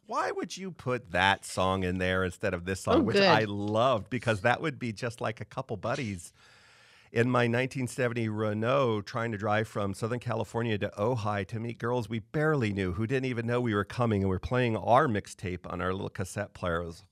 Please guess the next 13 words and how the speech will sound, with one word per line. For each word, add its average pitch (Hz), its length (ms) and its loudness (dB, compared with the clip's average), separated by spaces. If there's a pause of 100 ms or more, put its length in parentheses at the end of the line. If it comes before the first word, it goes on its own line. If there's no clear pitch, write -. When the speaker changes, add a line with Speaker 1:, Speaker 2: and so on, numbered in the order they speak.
Speaker 1:
horrific. 92 760 -4 (160)
The 87 100 -16
Cure 110 280 -4
does 92 160 -4
not - 200 -4
sound 90 280 -6
very 82 180 -8
good 80 220 -8
in 82 80 -6
that 80 220 -10
circumstance. 87 600 -10 (400)
But 180 100 4
anyway, 131 280 2